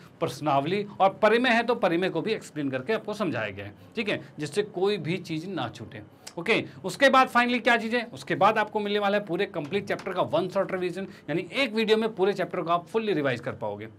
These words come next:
ठीक है, जो कि आपके एग्जाम point of view के लिए बहुत ही बेहतरीन होता है, क्योंकि आप भी चाहते हो exam point of, exam के टाइम पे भाई कोई एक ऐसे वीडियो मिल जाए जो एक वीडियो में पूरे चैप्टर को बिल्कुल मस्त समझा दिया जाए, तो भाई ऐसी वीडियोज़ भी यहाँ पे अवेलेबल है। उसके बाद आपको मिलता है एमसीक्यूज़ मिलते हैं उस चैप्टर के,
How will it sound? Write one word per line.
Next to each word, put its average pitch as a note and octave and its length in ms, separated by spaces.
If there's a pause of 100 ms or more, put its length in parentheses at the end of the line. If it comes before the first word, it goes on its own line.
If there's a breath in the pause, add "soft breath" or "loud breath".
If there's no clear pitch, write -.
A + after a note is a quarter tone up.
(120)
ठीक F3+ 120
है, C#3 120 (220 loud breath)
जो D3+ 140
कि F#3+ 80
आपके F3 240
एग्जाम D#3+ 360
point F3 240
of E3 60
view E3 120
के E3 40
लिए F3 120
बहुत A#2+ 280
ही D#3+ 60
बेहतरीन D3 360
होता C#3+ 160
है, E3+ 60
क्योंकि E3+ 240
आप F3 240
भी A#3+ 80
चाहते E3+ 280
हो F#3 100 (260 loud breath)
exam F#3+ 300
point G3 220
of, F3+ 160
exam F#3+ 360
के G#3 60
टाइम G3+ 260
पे G3+ 80
भाई G#3 160
कोई G3+ 160
एक E3 160
ऐसे E3 240
वीडियो F#3 220
मिल F3 100
जाए F3+ 100
जो F#3 80
एक D#3+ 240
वीडियो D#3+ 240
में E3 140
पूरे D#3 160
चैप्टर D#3 280
को D#3 120
बिल्कुल C#3+ 340
मस्त D3+ 200
समझा C#3 240
दिया C#3 140
जाए, D#3 180 (200 loud breath)
तो C4+ 60
भाई C4+ 100
ऐसी B2 280
वीडियोज़ D3 300
भी E3+ 80
यहाँ D#3+ 120
पे D#3+ 80
अवेलेबल E3 340
है। D#3+ 60 (280 loud breath)
उसके A3 220
बाद A#3+ 160
आपको A#3 240
मिलता A3+ 260
है D#3+ 140
एमसीक्यूज़ G3 480
मिलते G3+ 220
हैं G3 80
उस G3+ 60
चैप्टर G3 240
के, G3 140